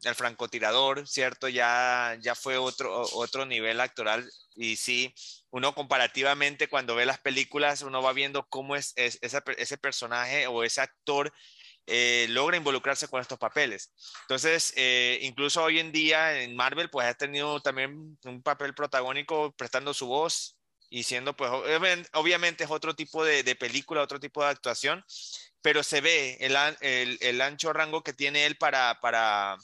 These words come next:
para medirse a diferentes papeles, a diferentes películas, a diferentes tipos de,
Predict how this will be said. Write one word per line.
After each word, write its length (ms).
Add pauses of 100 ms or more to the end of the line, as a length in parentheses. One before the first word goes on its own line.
(460)
para 220
medirse 320
a 20
diferentes 460
papeles, 480
a 40
diferentes 480
películas, 540
a 40
diferentes 520
tipos 320
de, 400